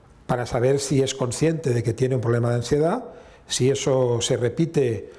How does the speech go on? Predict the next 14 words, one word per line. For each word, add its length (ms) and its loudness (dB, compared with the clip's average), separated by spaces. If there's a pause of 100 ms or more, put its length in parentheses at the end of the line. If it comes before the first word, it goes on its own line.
(200)
o 560 2
ha 80 -2
sido 260 0
circunstancial, 960 -2 (400)
y 120 2
en 100 0
cualquier 360 -2
caso, 680 -2
mm, 440 0
valorar 480 0 (500)
que 140 2
pueda 260 -2
pedir 240 2
ayuda, 440 2